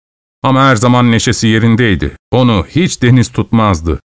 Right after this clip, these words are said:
ve tanıdığım en gayretli adamdı. Ketumdu da. Hiç kendinden bahsetmezdi. Bize göre geçmişi Duchess'a girdiği gün başladı. Nerede ateş etmeyi öğrendiğini Tanrı bilir.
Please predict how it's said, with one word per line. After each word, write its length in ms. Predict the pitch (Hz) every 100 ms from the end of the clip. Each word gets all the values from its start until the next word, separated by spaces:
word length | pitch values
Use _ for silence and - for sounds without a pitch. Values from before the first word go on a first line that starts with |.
| _ _ -
ve 200 | 107 95
tanıdığım 640 | - 107 98 98 95 90 -
en 220 | 139 135
gayretli 480 | 101 95 92 87 117
adamdı. 540 | 87 82 80 78 69 - _ _ _ _ _ _ -
Ketumdu 500 | 87 80 165 156 135
da. 220 | 85 - - _ _ _ _ _ _ -
Hiç 160 | 160
kendinden 560 | - 147 139 139 131 120
bahsetmezdi. 760 | 120 - 101 - 98 78 - - - _ _ _ _ _
Bize 240 | 135 185 202
göre 240 | 156 143
geçmişi 800 | 110 131 - 131 - 139 143 104 - - 117
Duchess'a 480 | 160 - 120 - 113
girdiği 500 | 104 104 92 98 80
gün 240 | 90 85
başladı. 600 | 87 - 95 80 87 71 _ _ _ _ _ _ -
Nerede 300 | 302 - 196
ateş 340 | 175 - 147
etmeyi 320 | 156 160 165
öğrendiğini 560 | 165 156 160 156 170 180
Tanrı 340 | - 196 202
bilir. 340 | 165 98 -